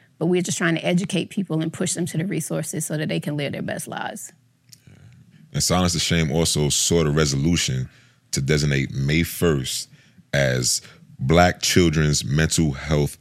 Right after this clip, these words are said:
Speaker 2: Awareness Day in the
Speaker 1: Yes.
Speaker 2: state of Georgia.
Speaker 1: Yes, it's
Speaker 2: So
Speaker 1: the first.
Speaker 2: what led you to that movement?
Speaker 1: So I can't take credit for that. Uh, my ex-, executive director, Jewel Gooding, who is this amazing sister, um, she comes to us from Mental Health America of Georgia.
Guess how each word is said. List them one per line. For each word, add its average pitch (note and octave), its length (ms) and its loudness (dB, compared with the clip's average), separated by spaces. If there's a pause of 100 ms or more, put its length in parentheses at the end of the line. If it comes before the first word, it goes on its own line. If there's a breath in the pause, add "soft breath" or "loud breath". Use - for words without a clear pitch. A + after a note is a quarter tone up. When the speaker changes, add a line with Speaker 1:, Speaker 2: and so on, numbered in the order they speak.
Speaker 2:
Awareness C#2 560 2
Day - 380 -2 (200 soft breath)
in G3 60 -6
the - 60 0
Speaker 1:
Yes. E3+ 160 2
Speaker 2:
state C#2+ 240 2
of C2 60 0
Georgia. B1 440 -2
Speaker 1:
Yes, G2 300 -2
it's F#2+ 100 0
Speaker 2:
So D3 140 2
Speaker 1:
the C#3+ 60 -2
first. F#3+ 580 -4
Speaker 2:
what F2+ 260 4
led D#2+ 320 4
you D#2 120 0
to D2+ 140 0
that C2 200 2
movement? B1+ 340 -4 (180)
Speaker 1:
So - 120 4
I B3 180 10
can't F4+ 300 0
take A#3+ 240 2
credit B3 380 4
for F#3+ 180 0
that. F3 500 4
Uh, E3+ 280 0
my G3 260 4
ex-, G3+ 160 2 (200)
executive F#3+ 520 2
director, E3+ 400 2
Jewel F#3 320 2
Gooding, E3 440 2
who F#3 260 0
is E3+ 180 0
this E3 160 -4
amazing F3 420 0
sister, E3 640 -2
um, D#3 640 -4
she G#3 260 0
comes F3+ 400 -2
to F3 200 -2
us D#3+ 160 -2
from E3+ 200 -2
Mental E3 180 -2
Health D#3+ 220 -4
America D#3+ 420 -2
of D#3+ 100 -2
Georgia. E3+ 460 -2